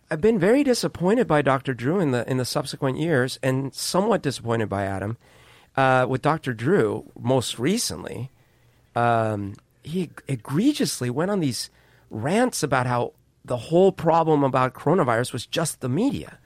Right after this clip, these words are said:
and that it was all being exaggerated and all these things. And it was just, like, shocking to what extent he did that.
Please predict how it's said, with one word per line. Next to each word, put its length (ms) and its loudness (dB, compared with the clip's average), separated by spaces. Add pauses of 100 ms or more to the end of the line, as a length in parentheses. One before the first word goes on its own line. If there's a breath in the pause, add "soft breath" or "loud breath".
(420 soft breath)
and 100 -4
that 100 -4
it 40 -4
was 140 -2
all 200 4
being 300 4
exaggerated 560 -2
and 100 -4
all 120 4
these 120 -4
things. 140 -10
And 140 -2
it 160 2
was 120 2
just, 160 -4
like, 220 0 (560 soft breath)
shocking 520 0
to 120 -4
what 220 2
extent 540 -4
he 120 -10
did 200 -10
that. 180 -10